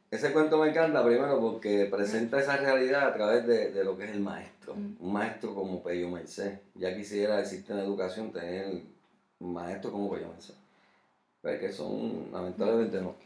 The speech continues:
Speaker 1: no, no se reconoce.
Speaker 2: Que se, que se
Speaker 1: Bueno, Ale, ¿y, y qué
Speaker 2: dedican
Speaker 1: tú
Speaker 2: a la
Speaker 1: crees?
Speaker 2: cátedra.
Speaker 1: Tengo una pregunta.
Speaker 2: Ajá.
Speaker 1: La militancia que se dio por allá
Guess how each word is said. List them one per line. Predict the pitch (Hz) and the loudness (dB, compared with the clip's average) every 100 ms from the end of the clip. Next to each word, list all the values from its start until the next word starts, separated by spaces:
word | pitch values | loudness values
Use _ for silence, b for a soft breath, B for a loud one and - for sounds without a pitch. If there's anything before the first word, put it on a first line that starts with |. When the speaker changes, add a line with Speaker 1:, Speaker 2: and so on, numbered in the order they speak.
| - | -12
Speaker 1:
no, | 92 90 | -4 -4
no | |
se | 87 90 92 87 85 | 0 2 2 2 2
reconoce. | 92 95 90 98 | 0 0 0 2
Speaker 2:
Que | 269 | 2
se, | 262 240 233 226 | 4 6 6 4
que | 262 247 | 0 2
se | 262 | 8
Speaker 1:
Bueno, | 175 185 | 10 12
Ale, | 202 202 - | 10 6 4
¿y, | |
y | - | -2
qué | 233 | 0
Speaker 2:
dedican | - - | 4 8
Speaker 1:
tú | 180 | 8
Speaker 2:
a | |
la | - 120 | 10 10
Speaker 1:
crees? | 117 | 10
Speaker 2:
cátedra. | - 120 | 8 6
Speaker 1:
Tengo | 139 | 6
una | 156 147 | 4 6
pregunta. | 135 120 107 104 101 90 - 104 95 87 | 6 6 4 0 -2 -4 -10 -4 -2 -2
Speaker 2:
Ajá. | 85 - _ _ _ - | -4 -14 _ _ _ -4
Speaker 1:
La | 107 117 | 2 4
militancia | 123 113 110 127 151 160 151 147 135 123 117 - | 4 2 2 2 2 2 2 4 6 4 2 -2
que | 110 | -6
se | 104 101 92 | -2 0 2
dio | 95 110 120 110 95 - - _ _ | 4 6 8 6 2 -2 -12 _ _
por | - 90 | -4 -2
allá | 82 85 95 104 101 82 80 | 0 0 0 2 2 0 -6